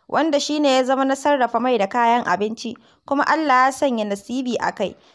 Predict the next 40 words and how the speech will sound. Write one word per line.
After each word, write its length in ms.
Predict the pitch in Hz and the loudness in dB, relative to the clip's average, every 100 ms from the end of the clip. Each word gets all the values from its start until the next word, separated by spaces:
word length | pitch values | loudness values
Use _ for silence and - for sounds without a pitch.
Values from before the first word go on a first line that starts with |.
| _ | _
Hakan 360 | - 311 302 269 | -4 2 2 2
ya 60 | |
sanya 460 | 285 320 262 254 262 | 2 2 2 2 2
ya 40 | - | 2
ɗauko 160 | 269 269 | 0 0
Asma'u 480 | - 269 269 277 - | -2 -2 -2 0 0
ya 160 | 233 262 | 0 0
ajiye 240 | 233 240 240 | -2 -2 -2
ta 100 | - 196 | 0 0
a 20 | |
nan, 160 | 240 240 | -2 -4
ita 160 | 269 | -8
kuma 180 | 262 262 | -6 -4
Hajiya 380 | 269 262 240 247 | -2 -2 0 2
Lami 280 | 240 226 226 | 2 0 -2
tana 300 | 254 254 202 | -4 -2 -2
can 200 | 240 294 | 0 -2
garinmu 360 | 262 233 240 202 | 0 -2 -4 -4
na 80 | - | -2
'yan 220 | 247 247 | -2 -4
Liman 300 | 208 208 196 | -6 -6 -8
cikin 240 | - 240 233 | -8 -6 -4
Jigawa. 480 | 196 214 220 214 - _ _ _ | -2 0 2 0 -4 _ _ _
Allah 340 | - 302 262 247 | -2 2 4 4
ya 80 | |
sanya 280 | 254 277 233 220 | 2 0 0 -2
nasibi 400 | 214 277 247 233 | -4 -4 -4 -6
da 80 | - | -4
albarka 480 | 208 233 247 247 - | -4 0 -2 0 -2
a 60 | 208 | -2
kan 140 | 269 | -2
wannan 400 | 233 233 220 214 | -2 -2 -2 -4
dukiya 460 | 214 262 247 214 220 | -4 -6 -2 0 0
ta 80 | 277 | 0
yayana 480 | 262 208 214 214 220 180 | 2 4 2 0 -2 -2
a 60 | |
garin 280 | 175 180 220 | -2 -4 -6
Kano. 360 | 220 220 170 - - - _ _ | -6 -8 -8 -14 -20 -20 _ _
Saɓon 560 | - 262 - 285 302 | -2 0 2 2 0
kuma 240 | 311 320 | 0 0